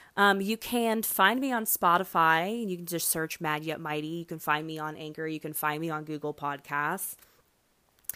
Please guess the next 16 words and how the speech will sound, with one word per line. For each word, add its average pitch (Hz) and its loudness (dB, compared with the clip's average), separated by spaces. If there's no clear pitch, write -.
Um, 185 4
follow, 220 4
follow 190 6
on 196 4
Spotify 196 6
if 214 0
you're 180 0
not 165 2
following. 190 4
And 196 4
if 196 -4
you 220 0
wanna 196 2
keep 208 -8
up 196 0
and 190 -2